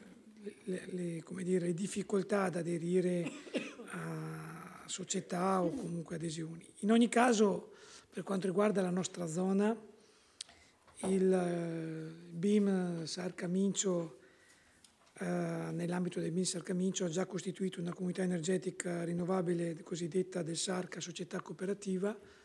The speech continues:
a trazione totalmente pubblica in questa fase, e, per ricu-, per, e, e, e la quale ci invita un po' tutti a fare un, delle valutazioni per aderire,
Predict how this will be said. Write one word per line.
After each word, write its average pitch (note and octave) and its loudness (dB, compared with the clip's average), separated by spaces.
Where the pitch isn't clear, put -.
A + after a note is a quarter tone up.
a F#3+ -12
trazione G3 0
totalmente F3+ -4
pubblica F#3 -2
in G3+ -6
questa F3+ -10
fase, F#3 -2
e, - -6
per A#3 6
ricu-, A3+ 2
per, G#3+ 2
e, - -6
e, F3+ -4
e G#3+ 2
la G#3+ 6
quale C4 8
ci F#3+ 4
invita F3 0
un E3 -8
po' F3 -6
tutti F#3+ -6
a F#3+ -10
fare G3 2
un, F3+ 0
delle F#3 2
valutazioni F3+ 2
per F3+ -4
aderire, F3+ 2